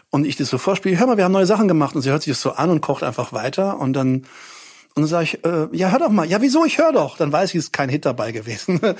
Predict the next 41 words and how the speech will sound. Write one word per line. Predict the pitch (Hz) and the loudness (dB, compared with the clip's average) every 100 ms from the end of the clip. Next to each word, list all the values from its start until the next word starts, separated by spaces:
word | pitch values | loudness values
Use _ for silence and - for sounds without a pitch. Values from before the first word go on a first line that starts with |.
| - | -8
<laughs> | - - | -14 -10
und | - 143 | -4 0
so. | 139 | 0
Also | 143 143 | 0 0
man | 175 | 2
muss, | 214 - | 0 0
sie | 175 170 | -2 0
muss | 214 233 | 0 2
nicht, | 208 190 - - | 0 0 -4 0
äh, | 180 | 0
ein | 175 160 | 2 2
Musikprofi | 185 185 - 160 151 135 | 2 0 -4 -6 -2 0
sein, | 139 135 | 0 0
um | 135 | 0
mir | 139 | 2
einen | 139 | 0
guten | 143 139 | 0 0
Rat | 135 147 | 0 0
zu | - | -2
geben. | 127 120 147 180 - - - - | -2 -2 -2 -4 -12 -16 -18 -2
Dann | 165 170 | 2 4
sehe | 156 | 4
ich | 156 | 2
das | - 117 | -2 -6
ja | - - | -6 -6
auch | 120 | -8
so. | - 127 | -6 -4
Oder | 143 160 | 0 0
es | - | 0
kam | 160 175 | 0 2
aber | 139 - | 0 0
auch | 120 | -4
vor, | - 185 170 | -2 0 2
dass, | 165 - - | 2 -2 -4
ähm, | 147 143 139 - - - - | -2 0 0 -2 -14 -18 -6
keine | - 151 | -2 0
Ahnung, | 196 208 170 156 | 2 2 2 2
äh, | 147 | -2
wirklich | 170 180 - 165 | -2 -2 -2 -2
enge | 196 | 0
Freunde | 208 - 151 175 202 190 | -2 -2 0 2 2 0